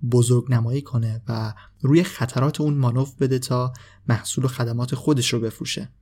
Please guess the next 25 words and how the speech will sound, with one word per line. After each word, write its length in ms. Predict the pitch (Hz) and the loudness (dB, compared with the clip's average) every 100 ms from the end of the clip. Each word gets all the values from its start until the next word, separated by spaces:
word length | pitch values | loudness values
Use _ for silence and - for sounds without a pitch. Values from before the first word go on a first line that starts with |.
| _ _ _ _ _ _ - | _ _ _ _ _ _ 0
احتمال 480 | 139 123 143 165 170 | 0 2 0 0 0
داره 180 | 165 | 0
محصول 500 | 156 123 123 - 143 | 0 -2 -4 -6 -2
رقیبش 460 | 147 123 120 127 127 | -2 -2 -4 -4 -4
رو 120 | 127 | -4
بی‌دلیل 560 | 120 123 120 113 123 123 | -2 -2 -2 -2 -4 -8
تخریب 480 | - 120 - 131 127 | -8 -8 -2 -2 -2
کنه. 320 | - - - _ _ _ _ _ _ - | -6 -8 -8 _ _ _ _ _ _ -2
احتمال 500 | 139 127 131 139 160 | 0 0 -2 -2 0
داره 200 | 147 147 | 0 0
ویژگی‌های 640 | 127 123 120 120 117 143 | -2 -2 -4 -2 -2 0
مثبت 380 | 131 123 - 120 | -2 -4 -4 -4
محصول 440 | 123 113 101 131 127 | -2 -2 -6 -10 -6
و 200 | 117 113 - _ - - | -4 -4 -10 _ -18 -10
خدمات 440 | 117 113 117 117 113 | -8 -6 -6 -6 -6
و 80 | |
همونطور 280 | 107 135 135 | -6 -6 -6
که 100 | 127 | -8
گفتیم 300 | 127 - 123 | -8 -8 -8
پیشنهاد 560 | - 123 - 117 147 170 | -6 -6 -4 -2 -2 -4
خودش 380 | - 143 117 - | -2 0 0 -2
رو 240 | 110 117 - - _ _ | -6 -6 -12 -20 _ _
اونقدر 500 | 135 131 127 135 160 - | -2 -2 0 0 -2 -4
پررنگ 460 | - 123 120 127 143 | -2 0 2 0 -2
کنه 400 | - 131 113 | 0 2 2